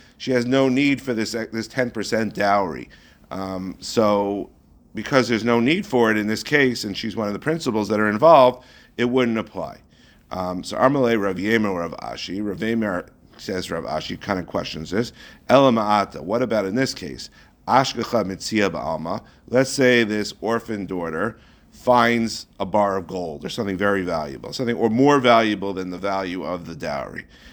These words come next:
The Ika Revach Besa, in which case she has enough. She doesn't need, she doesn't necessarily need this dowry anymore.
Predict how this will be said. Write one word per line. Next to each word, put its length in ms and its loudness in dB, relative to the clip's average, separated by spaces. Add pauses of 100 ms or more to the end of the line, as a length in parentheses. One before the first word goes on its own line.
(120)
The 180 2
Ika 140 2
Revach 480 4
Besa, 300 -6
in 80 -10
which 180 -4
case 260 4
she 140 -4
has 140 0
enough. 420 0
She 80 -14
doesn't 260 -2
need, 160 -2
she 60 -4
doesn't 160 0
necessarily 360 -4
need 460 0
this 240 -4
dowry 460 2
anymore. 400 -14